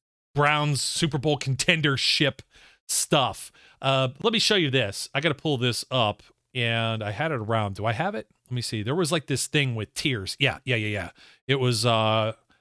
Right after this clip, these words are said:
thirty-third team, if you're not familiar. This is what that, that Mike Tannenbaum and whoever else have this thing, uh, this show or whatever. Thirty-third team is usually meaning,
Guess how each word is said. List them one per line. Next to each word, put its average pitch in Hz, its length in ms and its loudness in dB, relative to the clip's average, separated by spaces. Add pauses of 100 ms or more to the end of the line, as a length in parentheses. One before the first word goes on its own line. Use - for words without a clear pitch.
(140)
thirty-third 214 520 2
team, 120 240 -2
if 104 100 -10
you're 143 80 -4
not 135 160 0
familiar. 120 400 2
This 123 220 2
is 110 160 0
what 117 140 0
that, 104 200 -2
that 107 200 -2 (240)
Mike 120 220 -8
Tannenbaum 117 680 -2
and 98 200 -12 (340)
whoever 120 260 0
else 110 260 0
have 110 220 -2
this - 340 -8 (640)
thing, 101 340 -4 (540)
uh, 107 240 -8
this 110 140 -6
show 127 380 4
or 110 140 2
whatever. 113 260 2
Thirty-third 135 520 2
team 120 260 -2
is 101 180 -4
usually 117 280 -2
meaning, 107 440 -4